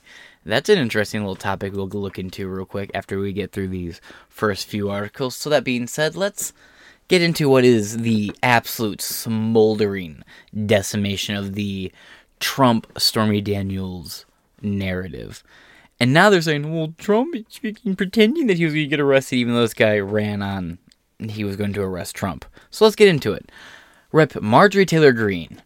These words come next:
calls her Manhattan D A Alvin Bragg's arrest for investigating Trump. What a interesting way to word the headline. By Victor Nava, March f-, twenty-fourth, twenty twenty-three, and it was updated at one twenty-three A M.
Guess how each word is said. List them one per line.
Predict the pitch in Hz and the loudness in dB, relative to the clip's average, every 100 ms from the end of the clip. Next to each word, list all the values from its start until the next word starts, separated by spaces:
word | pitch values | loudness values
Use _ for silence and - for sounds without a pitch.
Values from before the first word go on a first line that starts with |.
| _ | _
calls | - 160 135 107 | -2 4 4 4
her | 107 101 | 0 0
Manhattan | 104 127 170 165 156 139 | 0 0 0 0 -2 -2
D | 147 156 | 0 2
A | 117 | 2
Alvin | - 110 117 135 | 2 0 0 0
Bragg's | 127 151 127 98 92 - - - - _ _ _ | 2 4 2 0 -8 -12 -16 -20 -20 _ _ _
arrest | 117 110 104 123 101 - - - _ _ _ - _ | 6 6 6 4 4 -4 -14 -18 _ _ _ -20 _
for | - 110 | -4 -2
investigating | 98 104 123 143 123 120 117 110 | 0 0 0 0 0 0 -2 -4
Trump. | - 95 69 - _ _ _ _ _ _ _ _ _ _ - | -6 -8 -10 -20 _ _ _ _ _ _ _ _ _ _ -6
What | 120 120 | 0 4
a | 113 101 87 - _ _ _ _ _ _ - _ - | 2 2 -6 -16 _ _ _ _ _ _ -20 _ -6
interesting | 120 - 127 - 120 | -4 2 0 0 -2
way | 113 | 0
to | 107 | 0
word | 98 101 98 | -2 -4 -4
the | 101 | -6
headline. | 98 90 92 90 90 _ - - _ | -6 -6 -6 -8 -12 _ -20 -20 _
By | 113 110 101 | 6 6 4
Victor | 120 202 196 185 | 2 2 4 4
Nava, | 165 117 107 98 85 64 - - | 2 2 0 0 -4 -12 -14 -2
March | 107 107 - | 0 0 -4
f-, | - - | -14 -16
twenty-fourth, | - 113 104 - 160 143 - | -4 -2 -2 2 4 4 0
twenty | 113 107 | -4 -4
twenty-three, | 110 107 - 98 80 - | -4 -6 -6 -8 -8 -8
and | 113 | -2
it | 127 | 0
was | 131 | 0
updated | 160 - 107 101 | -2 0 0 -2
at | - | -8
one | 98 104 117 123 | -8 -4 -4 -4
twenty-three | 120 107 - 110 104 | -4 -6 -6 -6 -4
A | 104 104 | -4 -4
M. | 98 52 | -6 -14